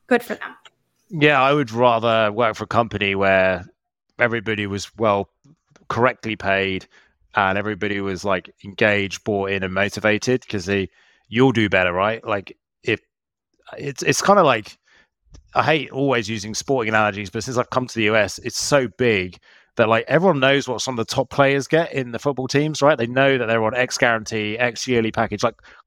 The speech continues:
Speaker 2: quarterbacks and whatever. But other players don't complain about that. They're like, "No, we want that person to be really well paid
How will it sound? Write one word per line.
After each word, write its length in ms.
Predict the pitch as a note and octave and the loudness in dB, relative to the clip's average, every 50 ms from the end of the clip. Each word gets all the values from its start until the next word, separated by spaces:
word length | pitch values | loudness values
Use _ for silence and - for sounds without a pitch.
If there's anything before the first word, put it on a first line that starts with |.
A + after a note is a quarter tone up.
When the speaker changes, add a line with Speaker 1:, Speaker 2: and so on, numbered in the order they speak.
| _ - | _ 2
Speaker 2:
quarterbacks 640 | C#3 B2+ - - A2+ B2+ A#2 A#2 A#2 A2+ A2+ - | 2 2 2 2 2 4 4 4 4 0 -2 -4
and 60 | A2+ A2+ | -4 -2
whatever. 160 | A#2 A#2 A2+ | -2 -2 0
But 180 | A2 B2+ - - _ - - _ _ _ _ _ _ - | -2 -2 -4 -4 _ -20 -20 _ _ _ _ _ _ 2
other 160 | C3+ C#3+ E3 | 2 2 4
players 300 | - - F3+ E3+ D3 B2+ | 4 4 4 4 4 2
don't 320 | - D3 C#3 C3+ B2+ - | 2 2 2 0 -2 -6
complain 340 | - A#2+ A#2 A2 C3 C#3+ C#3 | -12 -10 -4 0 0 2 2
about 200 | B2+ A2+ G#2+ G2+ | 2 0 0 0
that. 120 | G2+ G#2+ A2 | 0 0 0
They're 80 | A2 | 0
like, 240 | A#2 A#2 A2 A2+ - | -2 -2 -2 -2 -2
"No, 160 | C3 D3 C#3 | 0 0 0
we 140 | B2+ C#3 C#3+ | 0 0 0
want 260 | C3 C3+ D#3 D#3 D#3 | 0 2 0 0 2
that 220 | - C3+ A#2 - - | 0 0 0 0 0
person 400 | A#2+ A#2+ A2+ - - A#2 A2 - | 0 0 0 -2 -4 -8 -12 -12
to 80 | - | -8
be 360 | - A#2 A2 G#2+ G#2 G#2 G2 - _ _ _ _ _ _ _ _ _ _ _ - | -4 -4 -4 -2 -4 -6 -10 -12 _ _ _ _ _ _ _ _ _ _ _ -10
really 340 | A#2 A2+ A2 B2+ B2 A#2 A#2+ | -4 0 4 4 4 4 4
well 180 | A2+ A2+ A2 - | 4 2 2 2
paid 500 | - A#2+ - - A2 G2+ G2+ G#2+ G2+ | 0 -2 -2 0 0 0 0 -2 -6